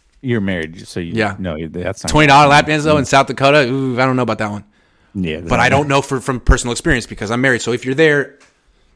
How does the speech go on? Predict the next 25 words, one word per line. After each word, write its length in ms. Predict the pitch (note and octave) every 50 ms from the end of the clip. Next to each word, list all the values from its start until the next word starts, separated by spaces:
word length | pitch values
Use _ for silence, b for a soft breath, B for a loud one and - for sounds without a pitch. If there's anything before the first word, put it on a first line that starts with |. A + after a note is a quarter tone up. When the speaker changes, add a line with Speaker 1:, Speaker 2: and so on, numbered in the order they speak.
| _
Speaker 2:
God 200 | - A#2+ A#2+ G#2+
love 200 | A#2+ C3 B2+ -
ya. 100 | E2+ D#2 - _ _ _ _ _ _ _ _ -
Speaker 1:
Not 240 | A#2+ A2+ A2 G2+
gonna 160 | - G#2 F#2 F2+
happen, 300 | F#2 F2+ E2 - E2+ D#2+
exactly. 540 | D#2+ D#2+ F#2+ F#2+ E2+ E2 - F2+ D#2+ D#2+ - _ _ -
Speaker 2:
Right. 320 | A2 A#2+ A#2+ A2 G2+ - - _ _ - - _ _ _ _ _ _ _ -
Speaker 1:
A 80 | B2
lot 180 | B2+ C#3+ F3 G3+
of 60 | G3
people 220 | E3 G#3 G#3 G3+ G3
were 100 | G3 F3+
asking 300 | E3 D#3+ E3 - - F3
in 80 | D#3+ D3+
the 60 | C#3
chat, 420 | - - D3+ D3 D3 B2 - _ _ _ _ _
what 260 | C#3 B2+ C#3+ D3 B2+
should 120 | - - C#3
we 100 | C#3 C3
set 200 | - D3+ C3 -
the 120 | C3 B2
over-under 480 | B2 B2 A#2+ A#2+ B2 B2 A#2+ A#2+ A#2 A2
for 160 | - - G#2+
Bosa? 640 | F2+ F2 F#2+ G#2 A2 A#2 - - G#2 F#2 F2 F2 F#2